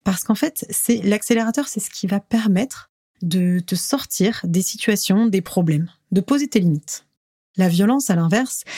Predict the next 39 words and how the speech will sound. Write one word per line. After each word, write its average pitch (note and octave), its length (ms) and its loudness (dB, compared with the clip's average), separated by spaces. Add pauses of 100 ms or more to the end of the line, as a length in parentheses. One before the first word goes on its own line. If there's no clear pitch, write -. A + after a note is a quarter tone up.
(120)
c'est - 200 0
l'accumulation G#3+ 1120 2
de D#3+ 180 0
colère F#3+ 480 0
et F3 100 -4
c'est F3+ 160 -2
la F3 140 0
décharge G#3 640 -2
sur E3 200 0
l'autre. - 400 -8 (360)
Ensuite, F#3+ 260 0
t'as C4+ 100 2
la G#3+ 100 2
peur. - 420 -4 (400)
La F#3 100 4
peur, C4 200 0
ça - 120 0
va F#3 80 2
être F#3 100 -2
un G3+ 80 4
peu C#4 140 2
le B3 100 2
frein, F#3+ 340 -2 (180)
c'est-à-dire G3 540 0 (400)
il F#3 80 0
y F#3 40 4
a - 20 4
une G3 140 6
notion G#3 380 2
de G#3+ 100 2
prudence, - 800 -2 (100)
d'aller F3+ 340 0
chercher F#3+ 280 -2
des F#3+ 100 2
informations, G3 840 2
de F3+ 100 2
se F3 80 -2
préparer F3 440 -2
davantage. F3+ 540 0